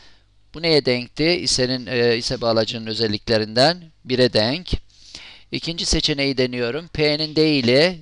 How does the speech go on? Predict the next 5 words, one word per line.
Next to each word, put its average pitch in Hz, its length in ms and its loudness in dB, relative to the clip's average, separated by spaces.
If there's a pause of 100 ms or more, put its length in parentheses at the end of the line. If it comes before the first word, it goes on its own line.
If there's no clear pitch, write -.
bir 147 500 2 (800)
ise 139 640 4 (120)
Q'nun 156 440 -10
değili 123 360 2
sıfır. 156 720 2